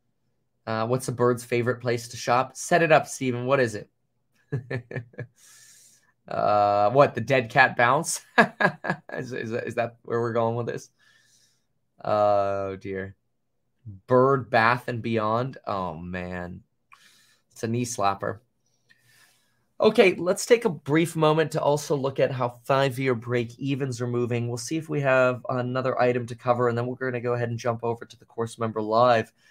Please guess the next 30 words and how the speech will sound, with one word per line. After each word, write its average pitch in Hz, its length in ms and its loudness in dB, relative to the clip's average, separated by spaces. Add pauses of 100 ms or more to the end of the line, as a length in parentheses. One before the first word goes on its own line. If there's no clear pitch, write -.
(160)
shortly. 113 800 -4 (680)
Let's 113 220 -8
see 120 240 -4
here. 113 240 2
Five-year 139 420 2
break-evens, 135 840 0
uh, 135 200 4
still - 320 0
up 185 200 4
today, 139 360 2
sitting 131 380 -4
at 117 320 0 (440)
th-, 117 340 -4
uh, 113 200 6
two 175 180 -4
point 123 480 -2
three 117 480 -6
one 110 340 0
on - 140 -6
the 104 80 -6
five-year 104 400 0
break-even. 110 440 0
Two-year 127 280 2
break-even 117 460 -2
is 113 120 -6
sitting 117 180 -8
closer 110 280 -8
to 98 80 -12
two 127 220 -6
percent. 110 480 -4